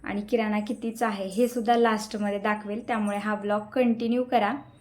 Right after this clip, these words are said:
माझ्यासारख्या गृहिणींना आपले व्लॉग खूप, अ, महत्त्वाचे ठरतील, कारण, अ, मी कधी कधी बजेट वगैरे सर्व काही सांगत असते,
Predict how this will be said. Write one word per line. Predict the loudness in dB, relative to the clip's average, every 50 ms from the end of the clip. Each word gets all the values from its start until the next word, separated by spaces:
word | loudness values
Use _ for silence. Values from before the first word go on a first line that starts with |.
| -20 -20 -18 -8 -2
माझ्यासारख्या | 0 2 4 4 4 4 2 4 2 0 0 2 0 0
गृहिणींना | 2 2 2 4 4 4 4 2 2 0 -2 -2 -6 -8 -8 -4
आपले | -4 -4 -2 -2 -2 -2
व्लॉग | 0 0 2 2 2 0 -2 -4
खूप, | -4 -2 -2 -2 -2 -4 0 2
अ, | 6 8 8 10 8 6 4 0 -8 -16 -18 -20 -20 -20 -20 -20 _ _ 0
महत्त्वाचे | 2 6 6 6 6 6 4 4 4 6 4 2
ठरतील, | 4 4 2 2 0 -2 -6 -4 -4 -6 -6 -2
कारण, | 0 0 2 2 0 0
अ, | -2 -2 -2 -4 -6 -8 -18 -20 _ _ _ -4
मी | 0 0 2 4 4
कधी | 2 2 4
कधी | 2 0 0 0
बजेट | -2 2 2 2 2 2 2 0 0 -2
वगैरे | -4 -2 0 0 -2 -2
सर्व | 0 0 0 0 0
काही | 0 0 -2 -2
सांगत | -2 -4 -4 -4 -4 -4 -4
असते, | -4 -6 -6 -6 -10 -10 -10 -10 -12